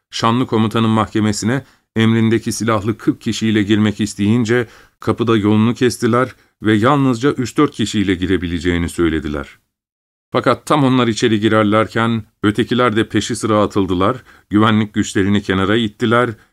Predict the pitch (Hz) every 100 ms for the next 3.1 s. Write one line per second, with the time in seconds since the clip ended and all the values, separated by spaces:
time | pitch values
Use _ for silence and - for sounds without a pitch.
0 | _ - 170 - 113 92 90 - 78 76
1 | 69 69 65 - - _ _ _ _ _
2 | _ _ 135 156 - 139 160 156 135 151